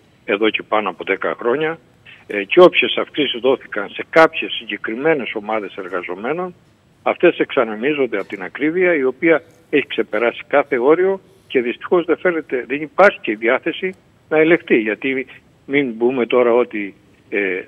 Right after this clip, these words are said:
τον εικοστό πρώτο αιώνα, με τα μέσα που διαθέτει, τα ηλεκτρονικά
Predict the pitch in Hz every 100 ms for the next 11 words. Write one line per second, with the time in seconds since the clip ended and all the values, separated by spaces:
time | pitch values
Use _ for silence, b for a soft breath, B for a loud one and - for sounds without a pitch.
0 | - 127 107 - 104 147 131 127 123 117
1 | 113 117 95 - _ b b - 110 110
2 | 139 147 117 - 104 95 - 120 110 127
3 | 123 123 - 139 139 139 139 92